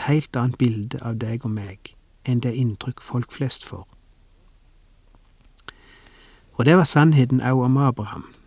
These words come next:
Abraham hadde en bakgrunn som avgudsdyrker, ifølge Josva fire tjue. Han vaks opp i hedenskap.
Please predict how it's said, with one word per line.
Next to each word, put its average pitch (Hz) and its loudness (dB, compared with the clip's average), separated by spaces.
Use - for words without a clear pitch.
Abraham 139 4
hadde 127 2
en 123 2
bakgrunn 135 -2
som 120 -4
avgudsdyrker, - -4
ifølge 120 -2
Josva 120 0
fire 113 -4
tjue. 98 -8
Han 120 2
vaks 147 0
opp 139 -2
i 123 2
hedenskap. 131 -2